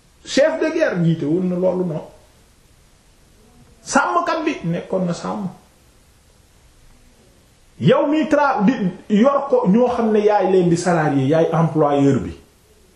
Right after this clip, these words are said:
Amoon na ko. Gis nga ni mu doxale woon ak keroog Abdul Muttalib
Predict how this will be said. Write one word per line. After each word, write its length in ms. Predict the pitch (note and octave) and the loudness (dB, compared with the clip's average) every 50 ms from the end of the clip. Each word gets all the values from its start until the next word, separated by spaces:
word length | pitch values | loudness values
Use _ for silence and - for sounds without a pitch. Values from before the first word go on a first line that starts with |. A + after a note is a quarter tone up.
| _ _ - | _ _ -12
Amoon 300 | A#2 A#2 B2 C3+ D3 D3+ | -10 -8 -8 -8 -6 -8
na 60 | D#3+ | -8
ko. 100 | - - - - - _ _ _ _ _ _ _ _ _ _ _ _ _ _ _ _ _ - | -10 -12 -16 -20 -20 _ _ _ _ _ _ _ _ _ _ _ _ _ _ _ _ _ -10
Gis 100 | A2 A#2 | -8 -4
nga 140 | C#3 D3+ D3+ | -2 -2 -2
ni 100 | D#3 D#3 | 0 -2
mu 80 | D#3 D#3 | -2 0
doxale 260 | D3+ D3+ - D#3 D#3 | -2 -2 0 0 2
woon 140 | D#3 D3+ D3+ D3+ | 2 2 0 0
ak 100 | D3 - | -4 -4
keroog 240 | D#3 D3+ D3+ D3 | -2 -2 -2 -2
Abdul 300 | D3+ D#3 D#3+ D3+ D3+ D3+ | -2 -2 -2 0 0 0
Muttalib 380 | D3+ D3+ D3+ - D#3+ D#3 D#3 D#3 | 0 -2 -2 -4 -4 -6 -6 -6